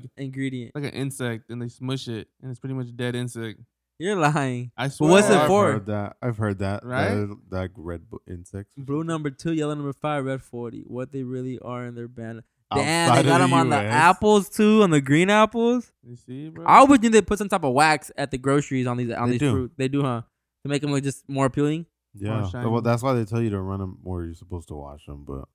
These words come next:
Speaker 1: Shout out to Kangen, 'cause we definitely pesticide 'em. <laughs> Kill 'em with the
Speaker 3: <laughs>
Speaker 1: eleven point five. Fuck that.
Speaker 2: But, like,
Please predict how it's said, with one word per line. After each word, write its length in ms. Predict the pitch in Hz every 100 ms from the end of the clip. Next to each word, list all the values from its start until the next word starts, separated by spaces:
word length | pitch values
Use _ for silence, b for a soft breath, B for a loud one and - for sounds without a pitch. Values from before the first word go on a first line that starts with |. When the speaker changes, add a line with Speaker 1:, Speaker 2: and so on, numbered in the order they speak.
| _
Speaker 1:
Shout 200 | 139 131
out 20 | 135
to 40 |
Kangen, 520 | 135 151 160 151 143
'cause 80 | 135 135
we 80 |
definitely 440 | 131 131 139 131 127
pesticide 720 | - 131 - 123 123 120 117
'em. 140 | 120 - -
<laughs> 320 | 151 - 143
Kill 200 | 123 147
'em 60 | 147
with 120 | -
the 80 | 143
Speaker 3:
<laughs> 0 |
Speaker 1:
eleven 300 | 143 160 151
point 280 | 151 143 139
five. 360 | 139 143 127 - b b b b b _ _ -
Fuck 180 | 123 123 _
that. 340 | 110 131 120 - _ _ _ _ _ _ _
Speaker 2:
But, 140 | 143
like, 280 | 151 147 135